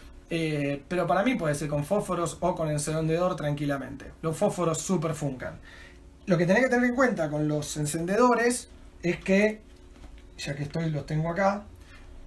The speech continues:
es que no sean encendedores de soplete. ¿Sí? Los encendedores de soplete, de soplete queman la madera de la pipa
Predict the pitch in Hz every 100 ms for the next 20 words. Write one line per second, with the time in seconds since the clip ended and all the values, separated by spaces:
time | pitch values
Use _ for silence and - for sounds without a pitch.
0 | - 170 - 180 180 185 185 - 214 214
1 | 185 156 170 165 185 196 160 165 196 190
2 | 139 - - - - - - - - -
3 | - - - - - - 180 226 247 -
4 | - - 135 147 165 175 208 214 196 165
5 | 202 208 220 226 - - - 165 165 156
6 | 214 214 208 - 269 262 247 226 196 185
7 | 190 208 214 190 180 180 214 151 139 -